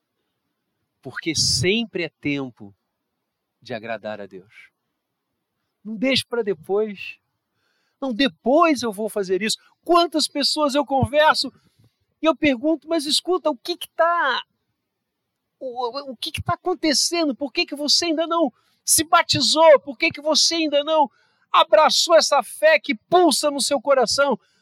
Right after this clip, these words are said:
"Não, pastor, é, tem tempo,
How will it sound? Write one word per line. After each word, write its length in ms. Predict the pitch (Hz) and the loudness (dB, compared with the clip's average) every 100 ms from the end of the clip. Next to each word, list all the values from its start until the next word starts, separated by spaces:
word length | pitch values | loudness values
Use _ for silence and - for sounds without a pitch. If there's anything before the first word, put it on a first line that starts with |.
| _ _ | _ _
"Não, 200 | 208 214 | -4 -4
pastor, 480 | 190 151 - 139 104 _ _ _ _ _ | -2 -4 -2 -4 -4 _ _ _ _ _
é, 140 | - - _ | -12 -12 _
tem 160 | 247 | -4
tempo, 580 | 196 - 208 185 131 113 | 2 2 2 -2 -8 -14